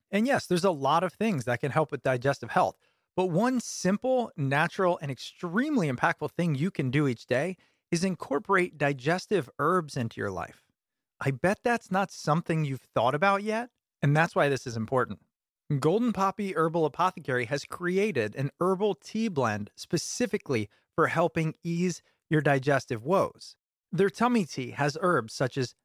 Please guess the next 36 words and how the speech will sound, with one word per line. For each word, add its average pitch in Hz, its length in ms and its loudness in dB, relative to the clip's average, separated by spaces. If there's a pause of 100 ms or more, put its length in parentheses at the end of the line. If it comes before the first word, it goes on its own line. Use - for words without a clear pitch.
(120)
meadowsweet, 143 720 0 (180)
fennel, 185 540 0 (100)
chamomile, 170 680 0
peppermint, 175 420 0 (180)
plantain, 139 680 -2 (100)
cinnamon, 226 600 -2 (100)
and 143 140 -2
calendula. 160 720 0 (600)
Did 151 220 2
you 143 80 -2
catch - 280 -2
all 220 140 2
those? 208 460 -4 (340)
I 185 60 0
mean, 226 100 0
yes, 320 220 0
some 285 260 -2
of 294 160 -6
these 143 260 0
you've 120 180 -4
heard 143 260 0
of. - 160 -6 (320)
But 151 240 -2
for 196 160 2
example, 165 440 0
did 127 220 -4
you 185 140 0
know 214 180 0
meadowsweet 160 840 -2 (260)
is 147 200 0
often 160 440 0
used 175 480 0
for 151 120 4
respiratory 175 760 0
tract 165 320 0
infections, 143 580 -2